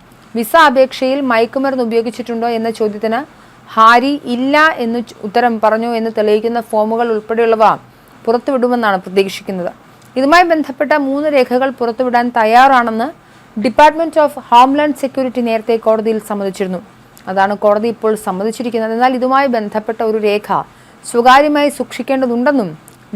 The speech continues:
ഡി എച്ച് എസ് കോടതിയിൽ പറഞ്ഞിരുന്നു. അമേരിക്കൻ കുടിയേറ്റ വിഷയങ്ങൾ നിരീക്ഷിക്കുകയും നിയന്ത്രിക്കുകയും ചെയ്യുന്ന Department of Homeland Security വിവരാവകാശ നിയമപ്രകാരം വലതുപക്ഷ ചിന്തകരുടെ കൂട്ടായ്മയായ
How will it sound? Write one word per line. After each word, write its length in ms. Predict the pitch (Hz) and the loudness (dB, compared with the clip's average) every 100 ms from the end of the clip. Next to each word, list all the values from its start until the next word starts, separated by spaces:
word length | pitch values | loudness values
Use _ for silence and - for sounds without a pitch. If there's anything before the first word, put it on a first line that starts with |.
| 214 | 0
ഡി 40 | |
എച്ച് 220 | 247 247 | 0 0
എസ് 200 | 220 - | -6 -2
കോടതിയിൽ 460 | 220 220 226 214 180 170 | 0 2 0 -4 -4 -6
പറഞ്ഞിരുന്നു. 380 | 170 175 175 175 - - - - - | -6 -6 -8 -10 -16 -20 -20 -20 -2
അമേരിക്കൻ 380 | 240 302 359 392 | 2 2 0 -2
കുടിയേറ്റ 420 | 349 330 320 330 | 0 0 0 0
വിഷയങ്ങൾ 600 | 339 294 - 294 285 294 | -2 -2 -2 -2 0 0
നിരീക്ഷിക്കുകയും 800 | 269 247 262 - 262 277 269 285 269 | -2 -4 -6 -8 -6 -2 -2 0 -2
നിയന്ത്രിക്കുകയും 520 | 254 247 247 269 254 | -2 -2 -4 -6 -4
ചെയ്യുന്ന 220 | 247 247 226 | -4 -4 -4
Department 420 | 226 254 269 269 269 | -2 0 0 -2 -4
of 60 | 262 - | -4 -4
Homeland 400 | 226 240 262 262 - | -2 0 0 -2 -6
Security 520 | 208 247 247 220 277 339 - - - - | -8 -6 -6 -6 -8 -8 -20 -20 -20 -6
വിവരാവകാശ 640 | 254 277 302 311 320 - | 0 4 4 4 2 -2
നിയമപ്രകാരം 680 | 277 269 254 262 254 254 254 | -4 -2 -2 0 2 2 2
വലതുപക്ഷ 540 | 240 240 262 262 254 262 | 0 0 -2 -4 -4 -6
ചിന്തകരുടെ 520 | 254 233 233 233 233 | -4 -4 -2 -2 -4
കൂട്ടായ്മയായ 800 | 233 220 233 233 240 220 214 | -4 0 0 0 -2 0 0